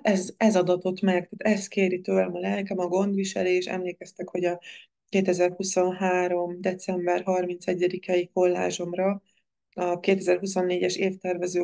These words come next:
kollázsomra például azt is felírtam, hogy, ö, történetek a női lélek varázslatos erejéről,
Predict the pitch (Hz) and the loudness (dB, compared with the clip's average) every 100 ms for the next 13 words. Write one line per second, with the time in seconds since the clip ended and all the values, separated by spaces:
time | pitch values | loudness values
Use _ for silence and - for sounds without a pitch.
0 | 175 226 240 202 190 185 180 180 185 _ | 0 0 2 2 0 -2 0 0 -2 _
1 | 233 226 180 175 180 - 190 - 190 175 | -2 0 2 0 -2 -6 -6 -2 0 0
2 | 180 190 202 214 220 _ _ _ _ _ | -2 -2 0 -2 -4 _ _ _ _ _
3 | - 180 180 175 180 175 175 170 160 _ | -2 0 2 2 0 0 -2 -6 -12 _
4 | _ _ _ _ _ _ - 196 196 - | _ _ _ _ _ _ -2 2 2 2
5 | 175 175 175 196 220 220 180 175 175 - | 0 0 0 4 4 4 0 0 -4 0
6 | 190 185 180 190 180 175 185 180 175 175 | 2 4 2 2 2 0 0 0 2 0
7 | 175 - - 185 185 190 190 185 190 254 | -4 -6 -6 -2 0 2 2 0 2 0